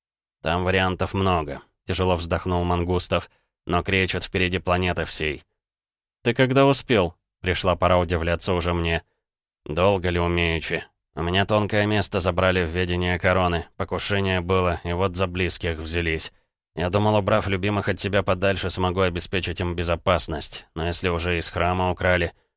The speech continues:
подумай, хочешь ли ты в это ввязываться". М-да, а ведь Андрей честно предупредил о вероятных последствиях. Я еще раз отметил про себя, что не зря впустил в собственный ближний круг Мангустова.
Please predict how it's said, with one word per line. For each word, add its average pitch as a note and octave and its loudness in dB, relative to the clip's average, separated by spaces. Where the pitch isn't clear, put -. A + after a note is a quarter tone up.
подумай, G2+ 2
хочешь F#2+ -2
ли G2 0
ты F#2 0
в F#2 2
это F#2 0
ввязываться". E2 -2
М-да, G2 0
а F#2 -4
ведь G2 -2
Андрей A2+ 2
честно C3 0
предупредил A2+ 0
о A#2 2
вероятных F#2 0
последствиях. E2+ 0
Я A2 2
еще B2+ 4
раз C#3+ 4
отметил A#2+ 2
про G#2+ 0
себя, A2 2
что - -2
не G2+ 2
зря G#2 2
впустил F#2 0
в - -4
собственный F2 0
ближний E2+ 0
круг F2+ -2
Мангустова. F2 0